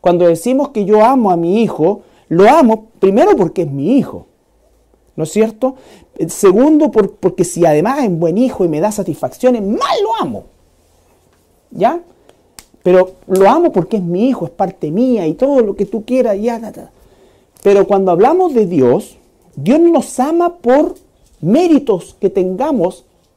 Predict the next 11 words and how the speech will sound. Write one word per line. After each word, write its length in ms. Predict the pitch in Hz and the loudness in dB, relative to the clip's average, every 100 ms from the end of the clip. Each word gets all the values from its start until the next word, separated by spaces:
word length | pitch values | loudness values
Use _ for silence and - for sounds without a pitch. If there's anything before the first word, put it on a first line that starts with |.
| _ _ _ _ _ _ _ _ _ _ _ _ _ _ | _ _ _ _ _ _ _ _ _ _ _ _ _ _
sino 360 | - 185 202 247 | -10 -4 -2 0
que 240 | 254 240 - | -2 -2 -2
al 200 | 175 170 | -2 -2
contrario, 640 | 165 151 285 294 131 110 - _ _ | -6 -2 2 2 0 -4 -14 _ _
lo 280 | 156 170 220 | 2 4 6
único 380 | 339 339 - 214 | 4 4 2 0
que 140 | 190 | 0
merecemos 680 | 170 160 156 - 349 240 170 | 0 0 -2 -4 -2 0 0
delante 480 | 151 165 202 190 165 | 0 0 -2 -2 -2
de 160 | 143 | -2
Dios 420 | 139 269 233 240 | -2 0 0 -2